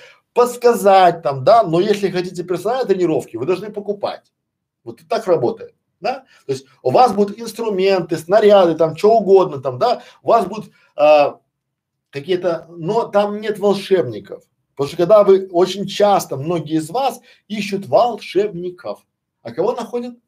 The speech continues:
Находят сказочников. Потому что вы ищете тех, кто вместо вас будет делать вам канал,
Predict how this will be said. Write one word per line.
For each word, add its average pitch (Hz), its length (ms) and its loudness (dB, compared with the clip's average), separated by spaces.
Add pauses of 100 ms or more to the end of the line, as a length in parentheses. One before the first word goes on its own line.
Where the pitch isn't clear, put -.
(2250)
Находят 175 320 -8
сказочников. - 1080 -6 (720)
Потому 160 220 -6
что 160 160 -4
вы 147 320 -2 (140)
ищете 165 380 -6
тех, 240 320 -6
кто 180 520 2
вместо 170 680 0
вас 190 640 0 (240)
будет 208 420 -4
делать 208 440 2
вам 196 540 0
канал, 175 880 -2